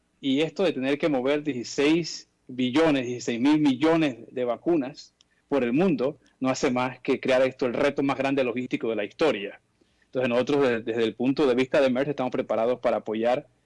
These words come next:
a las compañías que nos, que se nos están acercando y también a los gobiernos, porque en muchos países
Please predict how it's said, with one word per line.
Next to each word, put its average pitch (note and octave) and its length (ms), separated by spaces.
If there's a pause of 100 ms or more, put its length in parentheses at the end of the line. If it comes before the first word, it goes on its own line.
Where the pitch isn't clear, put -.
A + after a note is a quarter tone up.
(460)
a B2+ 80
las B2 120
compañías C3+ 560
que C#3+ 100
nos, A#2 100
que A#2+ 380
se - 140
nos A2+ 80
están C3 240
acercando D3 540
y C3 60
también C#3 260
a D#3 40
los B2+ 120
gobiernos, C#3+ 540
porque A#2+ 220
en A#2 60
muchos C#3 260
países C3+ 600